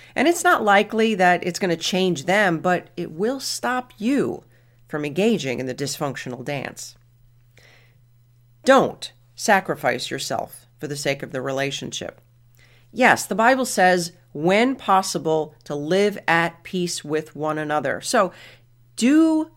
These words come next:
the best you can to live peacefully, but also do recognize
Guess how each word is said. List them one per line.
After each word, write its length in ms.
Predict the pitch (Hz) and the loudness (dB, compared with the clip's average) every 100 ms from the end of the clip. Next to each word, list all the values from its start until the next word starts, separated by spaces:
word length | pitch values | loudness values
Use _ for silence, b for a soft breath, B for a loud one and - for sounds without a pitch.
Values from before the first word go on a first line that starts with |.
| _ | _
the 100 | 202 | -2
best 420 | 165 202 208 - | 4 2 2 -4
you 240 | 156 226 285 | -4 -2 -2
can 360 | - 175 156 | -2 -2 -2
to 100 | 147 | -2
live 300 | 156 151 147 | -2 -2 -4
peacefully, 540 | - 151 143 - 147 151 | -8 -8 -8 -6 -6 -4
but 280 | 202 202 - | -2 -4 -4
also 340 | 208 311 - 370 | -6 -4 -2 -2
do 300 | 226 269 294 | 0 0 2
recognize 800 | 233 269 208 156 143 127 131 | 2 2 -2 -2 -2 -4 -6